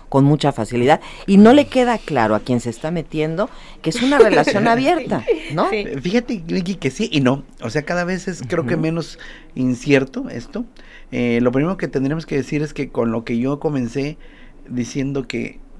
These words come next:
Speaker 3: diferentes tipos de amigobios ha sido como evolutivo. O sea, nos hemos ido cada vez dando chance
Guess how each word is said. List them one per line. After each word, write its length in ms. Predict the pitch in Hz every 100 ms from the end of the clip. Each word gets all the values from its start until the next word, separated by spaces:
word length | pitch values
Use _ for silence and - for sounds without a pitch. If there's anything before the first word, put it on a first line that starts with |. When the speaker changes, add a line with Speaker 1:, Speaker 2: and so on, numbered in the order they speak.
| - -
Speaker 3:
diferentes 400 | - 123 139 -
tipos 260 | 147 143
de 80 | 131
amigobios 400 | 127 123 143 147
ha 40 | 143
sido 180 | 175
como 160 | 165 143
evolutivo. 580 | 120 113 110 - 139 92 - - - - - -
O 20 |
sea, 140 | - 120
nos 240 | 131 123
hemos 240 | 151 151 147
ido 180 | 143
cada 200 | 143 143
vez 200 | 139 135 - -
dando 240 | - 131 131
chance 600 | 127 120 127 - 143